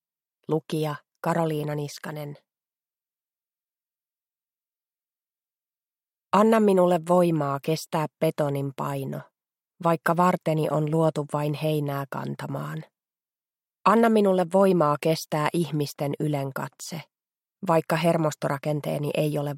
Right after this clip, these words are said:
vankka. Anna minulle sorkkarauta silloin, kun en avaimia löydä.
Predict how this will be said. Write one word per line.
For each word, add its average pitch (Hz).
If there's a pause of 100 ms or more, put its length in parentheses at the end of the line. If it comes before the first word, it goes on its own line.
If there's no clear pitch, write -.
vankka. 147 (1160)
Anna 208
minulle 180
sorkkarauta 147
silloin, 139
kun 143
en 147
avaimia 139
löydä. 135